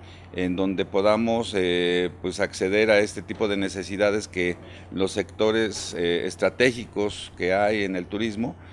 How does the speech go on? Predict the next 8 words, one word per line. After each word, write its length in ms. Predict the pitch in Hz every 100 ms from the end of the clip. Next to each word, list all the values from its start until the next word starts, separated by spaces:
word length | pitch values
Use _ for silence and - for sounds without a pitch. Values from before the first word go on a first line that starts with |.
| -
a 80 | -
nivel 300 | 92 92 113
nacional 500 | 110 104 101 107 104 95
e 120 | 98
internacional, 760 | 104 101 104 107 110 104 107 127 - - - -
pues, 120 | 104 -
pudiéramos 640 | - 101 110 113 110 107
tener, 360 | 101 98 104